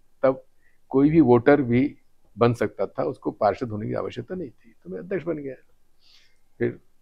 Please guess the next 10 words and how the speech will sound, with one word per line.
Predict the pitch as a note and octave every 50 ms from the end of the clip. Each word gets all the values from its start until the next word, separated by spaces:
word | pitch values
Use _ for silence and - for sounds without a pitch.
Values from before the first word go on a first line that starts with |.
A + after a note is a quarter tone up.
| _ _ _ _ _ _ _ _ _ _ _ _ _ _ _ _ G2+
मेरे | G2+ G#2 G#2 A2+
पीछे | A2 - - A2+ - - C3+ B2
पड़े | B2 - A#2 A2+ B2 B2 A2+ G#2 - - - -
राजमाता | G#2 G#2 G2+ G2 G2+ G#2+ A2 - A2 G#2
साहब | - A#2 G#2+ G#2
सिंधिया | - - G#2 G2+ G#2+ C3+ D3 C3
कि, | A2 - G#2+ F#2+
"जनसंघ | F#2+ G#2+ A2 A2 - C#3 D3 C#3+
ज्वाइन | B2+ C3 B2+ C3
करो।" | A#2+ - A#2 A#2 A#2 -